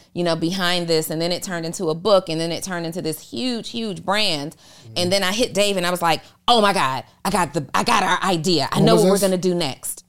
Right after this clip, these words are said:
Speaker 2: When was
Speaker 1: Hmm?
Speaker 2: this?
Speaker 1: Um, it had to be in October or November.
Speaker 2: Okay.
Speaker 1: Probably October. October or November, I don't know.
Speaker 2: Okay.
Speaker 1: Um, yeah, and so I tell him one day, I think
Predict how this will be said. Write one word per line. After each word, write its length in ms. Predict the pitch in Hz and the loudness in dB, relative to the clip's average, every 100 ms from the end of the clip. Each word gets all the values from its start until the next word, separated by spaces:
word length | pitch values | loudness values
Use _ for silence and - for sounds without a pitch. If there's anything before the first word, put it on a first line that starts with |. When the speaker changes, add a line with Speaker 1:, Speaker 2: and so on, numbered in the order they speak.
| _ | _
Speaker 2:
When 120 | 151 165 | -2 0
was 100 | 131 | 0
Speaker 1:
Hmm? 60 | |
Speaker 2:
this? 180 | 113 - - _ _ _ _ _ _ _ _ _ _ _ - - - | -2 -8 -18 _ _ _ _ _ _ _ _ _ _ _ -20 -16 -8
Speaker 1:
Um, 680 | 180 180 170 165 160 165 - | -4 -2 0 -2 -2 -4 -6
it 120 | 151 | -8
had 260 | 170 170 180 | -2 -2 -2
to 120 | - | -6
be 640 | - 170 165 160 160 151 - | -10 -6 -4 -2 -4 -6 -6
in 960 | 151 151 151 151 151 151 151 147 156 151 _ _ _ _ _ _ _ _ _ _ | -6 -4 -4 -4 -4 -4 -4 -6 -8 -12 _ _ _ _ _ _ _ _ _ _
October 480 | 156 156 190 170 165 | -6 -2 0 2 2
or 140 | 131 156 | 0 0
November. 580 | 151 147 135 127 131 156 - - | -2 -4 -4 -4 -4 -6 -12 -18
Speaker 2:
Okay. 200 | 120 107 117 _ _ | -10 -10 -10 _ _
Speaker 1:
Probably 720 | - 165 165 156 156 147 - - | 0 0 0 -4 -4 -4 -8 -10
October. 1120 | 127 _ - 87 - 50 50 50 50 50 - - | -12 _ -12 -12 -12 -14 -14 -14 -14 -16 -10 -4
October 400 | 185 240 196 160 | 0 2 2 0
or 40 | |
November, 300 | 143 135 127 | -2 -6 -6
I 60 | 135 | -8
don't 120 | 104 | -8
know. 100 | 71 - - 101 | -14 -18 -20 -16
Speaker 2:
Okay. 100 | 110 - - | -16 -16 -4
Speaker 1:
Um, 640 | 175 185 180 170 175 180 - _ | 0 2 2 0 -4 -8 -12 _
yeah, 380 | 175 208 165 143 - | -2 0 2 -2 -6
and 180 | 170 180 | -8 -4
so 480 | - 180 175 170 - | 2 4 4 2 0
I 140 | 156 156 | -2 -2
tell 380 | - 226 247 233 | 0 2 2 2
him 260 | 170 175 - | -2 -4 -4
one 280 | 170 170 | -2 -2
day, 400 | 165 160 160 156 - | 2 2 2 0 -2
I 80 | |
think 300 | 151 180 170 | -4 -2 -4